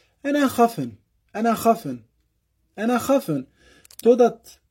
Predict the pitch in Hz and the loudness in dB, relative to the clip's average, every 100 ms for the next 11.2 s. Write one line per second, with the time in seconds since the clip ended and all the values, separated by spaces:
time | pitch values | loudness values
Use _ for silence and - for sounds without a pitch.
0 | _ 233 165 185 180 233 233 214 202 180 | _ -12 0 0 2 0 0 -2 -4 -2
1 | 175 165 170 170 180 170 156 160 170 151 | -2 -2 -4 -4 -4 -2 -2 0 0 -2
2 | 147 156 151 170 160 151 151 143 196 208 | -4 -4 -4 -4 -4 -4 -4 0 0 0
3 | 147 120 _ _ _ _ _ _ _ _ | -2 -8 _ _ _ _ _ _ _ _
4 | _ _ _ _ _ _ _ 135 190 202 | _ _ _ _ _ _ _ 0 2 4
5 | 160 127 - _ _ _ _ _ _ _ | 0 -2 -12 _ _ _ _ _ _ _
6 | _ - 151 180 254 196 185 185 175 202 | _ -8 -2 0 0 -2 4 4 4 4
7 | 175 135 - _ _ _ - 165 156 175 | 2 0 -6 _ _ _ -4 0 2 0
8 | 180 165 151 156 143 135 _ _ _ _ | -4 -4 -2 0 -2 -4 _ _ _ _
9 | _ _ 160 127 156 165 151 131 135 120 | _ _ -4 2 2 2 -2 -4 -4 -4
10 | 110 _ _ _ _ _ - - 180 196 | -12 _ _ _ _ _ -16 -4 0 2
11 | 202 170 | 2 0